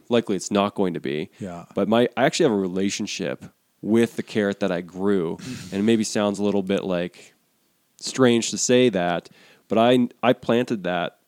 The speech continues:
Speaker 1: when it was a seed you could barely even see.
Speaker 2: Right.
Speaker 1: Right. So there's so many things that I've grown that I haven't eaten myself that I would grow again, knowing I wasn't gonna be the one to benefit or my family wasn't gonna benefit. I'm gonna give it away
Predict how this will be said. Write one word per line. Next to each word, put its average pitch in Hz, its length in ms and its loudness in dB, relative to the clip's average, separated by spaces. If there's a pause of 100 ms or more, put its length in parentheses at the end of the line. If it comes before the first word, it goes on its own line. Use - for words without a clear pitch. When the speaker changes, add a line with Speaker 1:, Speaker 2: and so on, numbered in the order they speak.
(160)
Speaker 1:
when 110 140 -2
it 101 40 0
was 92 400 -6 (440)
a - 80 -14
seed 110 340 -2
you 98 60 -6
could 90 140 -10
barely 95 300 -2
even 87 180 -10
see. 95 440 -8 (120)
Speaker 2:
Right. 80 460 -16
Speaker 1:
Right. - 180 -14
So 123 220 4
there's 143 240 4
so 196 180 4
many 185 160 4
things 147 240 0
that 120 80 4
I've 107 160 4
grown 117 300 6
that 107 100 4
I 104 60 4
haven't 104 260 0
eaten 107 200 -2
myself 110 520 2
that 104 120 2
I 104 80 2
would 104 200 0
grow 110 240 6
again, 120 340 6
knowing 104 280 4
I 101 40 4
wasn't 101 300 -2
gonna 104 180 2
be 98 140 2
the 104 80 2
one 107 280 -2
to - 140 -2
benefit 107 440 2
or 107 80 2
my 110 120 2
family 123 240 4
wasn't 101 180 2
gonna 98 80 -2
benefit. 87 260 -4
I'm 98 100 -6
gonna 104 160 -2
give 107 140 2
it 107 40 2
away 117 300 6